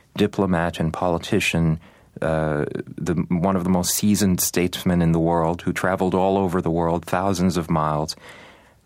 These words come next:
We think that the longest journey he ever took was that twenty-eight minute journey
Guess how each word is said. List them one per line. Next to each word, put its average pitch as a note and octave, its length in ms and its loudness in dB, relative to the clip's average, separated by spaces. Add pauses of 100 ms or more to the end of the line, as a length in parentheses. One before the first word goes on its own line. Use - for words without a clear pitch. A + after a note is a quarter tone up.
We F#2 180 2
think - 540 -4 (120)
that E2+ 220 -6
the E2 80 -2
longest F#2 580 0
journey E2+ 400 0
he C2+ 160 -2
ever E2+ 240 0
took - 360 -4
was D#2 140 -4
that D2 260 -4
twenty-eight E2 680 -2
minute D#2+ 300 0
journey E2 500 -2